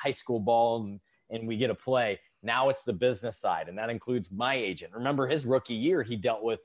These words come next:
um, having to change agents and, and those sorts of things. So he's had several different things, um, where he's had to learn on the fly. And I think this is just another chapter in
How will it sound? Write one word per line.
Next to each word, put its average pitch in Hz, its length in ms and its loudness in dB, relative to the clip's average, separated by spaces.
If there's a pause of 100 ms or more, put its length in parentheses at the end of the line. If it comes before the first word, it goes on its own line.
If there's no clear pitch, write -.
(360)
um, 104 440 0
having 127 260 0
to 110 80 -2
change 127 400 -2
agents 117 600 -2
and, 107 180 -6
and 107 160 -6
those 120 220 2
sorts 107 260 -2
of 92 120 -8
things. 95 260 -12
So - 100 -20
he's 156 260 -4
had 156 260 4 (260)
several 151 360 2
different 123 380 -2
things, 113 440 -6 (260)
um, 110 300 -2
where 127 180 2
he's 139 180 0
had 143 140 2
to 113 60 2
learn 120 260 0
on 120 140 -2
the 104 60 -4
fly. 117 300 0
And 107 80 -6
I 107 60 -4
think 110 240 -4
this 110 180 -4
is 98 100 -6
just 101 220 -8
another 104 280 -2
chapter 107 500 -2
in 101 140 -6